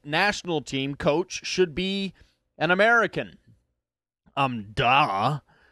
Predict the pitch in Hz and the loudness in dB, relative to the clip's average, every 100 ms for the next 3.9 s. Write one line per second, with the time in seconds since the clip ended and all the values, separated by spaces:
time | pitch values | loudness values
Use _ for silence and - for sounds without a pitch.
0 | _ - - - 311 285 - 190 185 175 | _ -4 -2 4 4 4 0 2 4 2
1 | 170 165 143 - 156 123 101 - 143 - | 2 2 0 0 -2 -2 -6 -4 -4 -2
2 | 147 143 131 - - 147 156 135 - 139 | -2 -2 -2 -6 -10 0 2 0 -2 -6
3 | 123 131 139 127 - 135 117 - | -6 -8 -10 -10 -6 -6 -6 -12